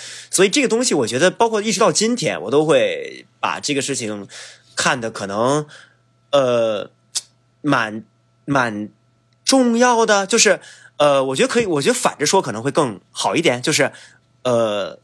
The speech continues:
可能不必然他是那种就是吊到不行的那种，就是像，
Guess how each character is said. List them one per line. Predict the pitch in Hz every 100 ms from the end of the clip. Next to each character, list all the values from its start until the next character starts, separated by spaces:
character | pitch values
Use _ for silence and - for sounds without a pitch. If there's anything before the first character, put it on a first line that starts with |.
| -
可 | - 120
能 | 131 170
不 | 175
必 | 180 180
然 | 113 127
他 | 151
是 | 143
那 | 151
种 | 123 90
就 | 92
是 | 117 113 98 87 _ _ -
吊 | 196 139
到 | 131 123
不 | -
行 | 175 139 -
的 | 190
那 | 185
种， | - 131
就 | 139
是 | 160
像， | 175 147